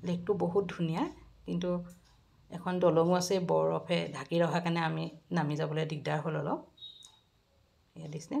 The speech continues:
বহুত দীঘলীয়া হয় লেকটো। তাৰপৰা আমি উভতি এয়া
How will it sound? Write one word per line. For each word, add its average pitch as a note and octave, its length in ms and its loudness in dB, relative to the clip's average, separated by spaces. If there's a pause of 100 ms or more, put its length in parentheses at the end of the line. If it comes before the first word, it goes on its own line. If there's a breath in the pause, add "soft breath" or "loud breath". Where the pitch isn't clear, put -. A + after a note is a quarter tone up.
(100)
বহুত D#3+ 200 -2
দীঘলীয়া D#3 460 0
হয় D#3+ 160 -2 (100)
লেকটো। D3 300 -4 (2500)
তাৰপৰা D#3+ 280 -2
আমি D#3 180 0
উভতি D3+ 340 -4
এয়া D3+ 180 0